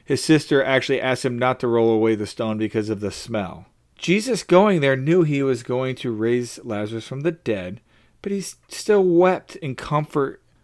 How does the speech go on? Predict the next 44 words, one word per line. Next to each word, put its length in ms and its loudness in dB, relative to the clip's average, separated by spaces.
with 160 -6
those 200 0
sisters. 600 -10
He 140 -2
didn't 300 4
admonish 560 0
the 280 -6
sisters 760 -6
and 240 0
those 200 2
around 340 2
them 220 -2
to 160 -16
stop 440 -4
being 260 -4
sad 340 -2
because 320 -4
J-, 360 2
Lazarus 540 0
was 160 -8
gonna 220 -2
be 140 2
joining 400 -2
them 160 -2
again 240 -4
soon. 500 -4
He 320 0
chose 560 -2
to 120 -4
weep 440 -2
with 160 -10
them. 200 -16
He 240 -8
chose 360 -4
to 80 -16
be 140 -10
sad. 400 -12
It 200 8
is 160 6
fully 400 8
biblical 420 2
to 100 0
be 260 -2
brokenhearted. 840 -8